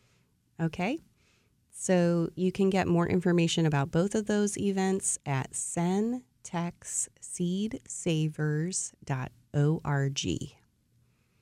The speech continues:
And we've got another question here about Carolina jessamine over text.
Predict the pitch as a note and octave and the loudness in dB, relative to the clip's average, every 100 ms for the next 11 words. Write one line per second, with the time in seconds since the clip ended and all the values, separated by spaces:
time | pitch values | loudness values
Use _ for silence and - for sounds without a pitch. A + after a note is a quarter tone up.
0 | _ _ _ _ _ _ _ _ _ _ | _ _ _ _ _ _ _ _ _ _
1 | _ - _ - - - E3 D#3+ D#3 D#3 | _ -20 _ -18 -10 0 4 6 6 6
2 | D#3 D#3 D#3 D3+ D3 D3 D3 - _ _ | 4 2 0 0 0 0 -2 -6 _ _
3 | _ _ _ _ - D#3 D#3+ E3+ G#3 G#3+ | _ _ _ _ -4 2 2 2 0 0
4 | G#3 F#3+ - F#3+ F#3+ - G3 F#3+ G#3+ C4+ | -2 -2 -2 0 0 2 2 2 0 0
5 | D4+ - D#3+ D#3 D3 D3 C#3+ C#3+ D3 - | -4 -4 -2 0 0 0 0 0 -2 -4
6 | - G#3 A3 F#3 E3 D#3 - D#4+ - E3 | -4 0 2 2 2 2 2 0 4 4
7 | C#3+ C#3 C3+ C3+ C#3 - D3+ D3+ C#3+ - | 6 4 4 2 0 0 -2 -2 -6 -4
8 | D4 - - - - | -4 -6 -8 -12 -12